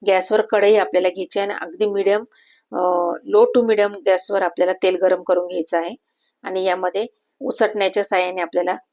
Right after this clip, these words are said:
एक एक चकली ह्या तेलामध्ये घालून घ्यायची आहे, पाहू शकता. आणि घातल्या घातल्या आपल्याला लगेच चकलीला असे छान असे बुडबुडे येतात. त्याच्या आधी थोडासा तुकडा टाकून आपण चेक करू शकतो. पहा, बुडबुडे अगदी कमी झाल्यानंतर आपल्याला ही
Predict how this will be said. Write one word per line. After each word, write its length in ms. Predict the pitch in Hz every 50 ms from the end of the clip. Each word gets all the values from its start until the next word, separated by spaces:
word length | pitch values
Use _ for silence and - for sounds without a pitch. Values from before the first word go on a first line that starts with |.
| _ _ -
एक 200 | - 190 190 214
एक 160 | 214 214 214 -
चकली 260 | 202 190 - 190 190
ह्या 100 | 202 190
तेलामध्ये 500 | 190 - 185 180 185 180 180 180 175 180
घालून 280 | 185 190 185 190 202 208
घ्यायची 280 | 196 190 180 - 180
आहे, 100 | 175 175
पाहू 280 | 175 - 175 180 185 190
शकता. 380 | - 196 175 - _ 190 190 233 - _ _ _ _ _ _ _ -
आणि 240 | - 190 196 403 415 214 - - _ _ _ _ - 269
घातल्या 300 | 208 185 180 - 214 208
घातल्या 320 | 214 208 196 - 208 196
आपल्याला 320 | 180 180 196 185 190 185 185
लगेच 440 | 180 185 196 190 214 214 - _ _ _ _
चकलीला 440 | - 202 190 - 202 190 185 190 185
असे 180 | 180 - - - - -
छान 140 | 196 185 185
असे 160 | 180 - 208
बुडबुडे 400 | - 190 185 175 165 180 185 190
येतात. 240 | 185 180 185 185 190 - _ _ _ _ _ _ _ _ _ _ _ _ _ _
त्याच्या 220 | - 180 - 208 196
आधी 160 | 185 196 196 -
थोडासा 300 | 220 190 180 175 180 185
तुकडा 340 | 175 - 190 - 185 196 190
टाकून 300 | - 180 - - 190 185
आपण 280 | 175 170 - 196 233 233 -
चेक 260 | - 208 190 - -
करू 160 | 202 180 185
शकतो. 420 | 190 - 196 175 - _ - 196 254 - _ _ _ _ _ _ _ _ _ _ _ _ _ _
पहा, 220 | 190 180 185 202 240 - _ _ _ _ _ _ _ _
बुडबुडे 420 | - 196 185 190 180 202 202 214 226 220 - - _ _ _ _ _ _ _
अगदी 240 | 190 190 180 180 208
कमी 320 | 214 214 208 196 196 202
झाल्यानंतर 520 | 190 202 185 185 180 185 185 - - 208 190
आपल्याला 320 | 185 185 - 190 180 180
ही 160 | 180 190 185